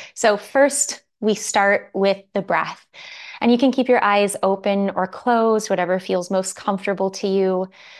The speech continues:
And I want you just to bring your awareness to how your breath feels in your body,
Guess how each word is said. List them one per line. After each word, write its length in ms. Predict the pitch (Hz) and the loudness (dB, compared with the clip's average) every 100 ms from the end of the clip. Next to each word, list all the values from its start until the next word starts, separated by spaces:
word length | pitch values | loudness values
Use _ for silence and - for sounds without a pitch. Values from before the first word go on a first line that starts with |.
| - - _ _ _ - | -20 -20 _ _ _ 0
And 120 | 240 | 2
I 120 | 240 | 4
want 320 | 254 254 262 | 6 4 4
you 80 | 294 | 4
just 220 | 240 233 | 4 2
to 80 | 220 | -2
bring 280 | 175 202 208 | 2 2 4
your 160 | 220 220 | 4 2
awareness 880 | 202 180 170 170 175 - - - _ _ _ _ _ _ _ _ _ _ _ _ - | 2 2 0 0 -2 -2 -4 -4 _ _ _ _ _ _ _ _ _ _ _ _ -10
to 120 | 190 | -10
how 340 | - 190 214 | -2 2 4
your 160 | 226 226 | 4 2
breath 320 | 196 185 180 _ | 0 -2 -4 _
feels 680 | 180 180 175 175 175 - - _ _ _ _ _ _ - | 0 2 2 0 -4 -10 -14 _ _ _ _ _ _ -4
in 180 | 202 208 | 0 2
your 140 | 214 | 0
body, 580 | 196 175 165 165 165 | 2 0 0 -4 -8